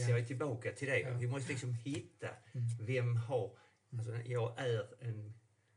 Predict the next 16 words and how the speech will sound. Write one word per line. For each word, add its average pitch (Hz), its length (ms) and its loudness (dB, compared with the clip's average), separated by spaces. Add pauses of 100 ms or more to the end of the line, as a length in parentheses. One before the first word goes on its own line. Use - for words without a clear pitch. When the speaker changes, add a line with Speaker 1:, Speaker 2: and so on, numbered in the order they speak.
(160)
Speaker 2:
mittback, 117 680 -2
eller 107 140 -2
jag 101 140 0
är 101 40 -2
central 95 640 -4
mittback, - 640 -14
eller 104 140 -8
jag 104 120 -6
är 107 40 -8
yttermittfält. 107 880 -10
Vi 123 60 -10
måste 127 180 -6
hitta 120 600 -8
det 117 60 -8
här - 180 -2
så, 101 60 -8